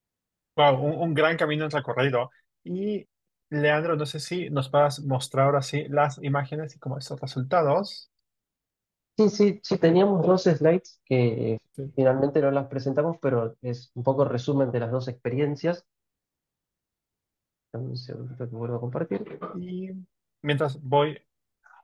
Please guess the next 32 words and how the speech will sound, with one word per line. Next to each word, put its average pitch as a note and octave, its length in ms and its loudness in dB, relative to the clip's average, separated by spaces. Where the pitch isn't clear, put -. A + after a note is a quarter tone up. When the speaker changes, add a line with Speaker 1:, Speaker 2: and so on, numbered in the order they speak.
Speaker 1:
bueno, C#3 120 -2
si C3 60 -10
quieres, D3 180 2
preséntanos F3 720 0
y B2+ 60 -10
luego B2 180 -2
tengo, A#2+ 340 -10
tenemos C#3 280 -2
más, D#3 240 -2
más, C#3+ 240 -6
más C#3+ 160 -6
preguntas. C3+ 640 -4
Speaker 2:
Sí, F3 340 2
acá D3 340 2
un C#3+ 160 0
poco D3+ 220 0
como B2+ 220 0
hablaba C#3 240 0
Estanislao, B2+ 540 -2
acá C3 220 -2
en - 140 -8
el A#2+ 160 -6
caso C3 240 -6
de B2 100 -2
la A#2+ 80 -4
detección A#2+ 480 -2
de C3+ 80 0
basurales, C#3+ 720 -4
eh, A2+ 200 -8
son B2 180 -2
los A#2+ 80 0
megabasurales, C#3+ 920 0